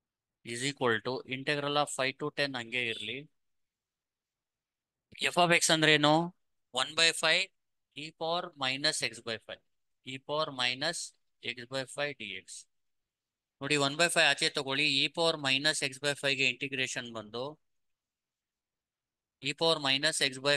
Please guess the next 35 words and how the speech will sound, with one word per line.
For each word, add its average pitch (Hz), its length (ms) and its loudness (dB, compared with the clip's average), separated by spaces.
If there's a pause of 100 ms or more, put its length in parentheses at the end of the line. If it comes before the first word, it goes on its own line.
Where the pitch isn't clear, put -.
(120)
five 147 240 4
divide 131 340 0
by 156 180 0
minus 127 340 -2 (140)
one 117 180 -8
by 113 80 0 (120)
five. 131 160 0 (100)
ಲಿಮಿಟ್ 147 340 -2
ಬಂದು 139 240 -4 (140)
ಮ-, 123 120 -6 (100)
five 131 280 0
to 175 80 -4 (580)
ten. 113 160 -4 (1080)
One 131 140 -4
by 160 160 6
five, 165 200 6
one 143 140 -2
by 151 140 2
five 147 200 2
ಕ್ಯಾನ್ಸಲ್ 127 340 0
ಆದ್ರೆ 120 240 0 (240)
ಮೈನಸ್ 147 380 0
ನ - 20 2 (100)
ಆಚೆ 139 280 0
ಬರ್ಕೊಳ್ಳಿ. 113 420 -4 (880)
E 147 40 0 (100)
power 156 200 4 (140)
minus 135 360 2 (120)
x - 220 -14
by 131 100 4 (140)
five. 113 260 -2 (400)
ಲಿಮಿಟ್ 147 340 -2
ಬಂದು 147 180 -2 (120)
five 131 200 -4 (100)
to 165 80 -6